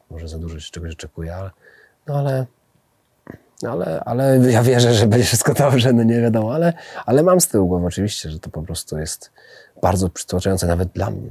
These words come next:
nie? Jest chłop stary, trzydzieści trzy lata, a ja po prostu sobie nie mogę czasami, wiesz,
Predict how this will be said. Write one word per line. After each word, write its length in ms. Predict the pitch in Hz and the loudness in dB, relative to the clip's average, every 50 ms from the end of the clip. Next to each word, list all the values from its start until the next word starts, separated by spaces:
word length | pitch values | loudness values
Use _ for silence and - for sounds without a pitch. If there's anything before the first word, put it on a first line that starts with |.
| - 101 | -14 -14
nie? 40 | 98 95 | -14 -12
Jest 180 | 92 - - | -10 -12 -12
chłop 300 | - - - 101 92 - | -12 -4 -2 -2 -2 -2
stary, 300 | - - 92 90 92 87 - _ _ _ _ _ _ _ _ | -6 -4 -4 -4 -4 -4 -8 _ _ _ _ _ _ _ _
trzydzieści 360 | - - 92 92 87 - 87 | -8 -4 -2 -2 -2 -2 -4
trzy 180 | - - - 90 | -6 -4 -4 -2
lata, 300 | 85 87 87 - 90 - 85 | -2 -2 -2 -4 -6 -4 -4
a 100 | 87 87 | -2 -2
ja 200 | 87 90 87 87 | -2 -2 -2 -2
po 60 | 85 - | -4 -4
prostu 220 | 90 87 - 90 | -6 -6 -4 -6
sobie 180 | - - - 87 | -6 -4 -2 -2
nie 60 | 90 87 | -2 0
mogę 160 | 87 90 87 | 0 -2 -2
czasami, 360 | - - - 90 90 87 85 | -4 -4 -4 -2 -2 -2 -2
wiesz, 180 | 82 80 - | -2 -4 -4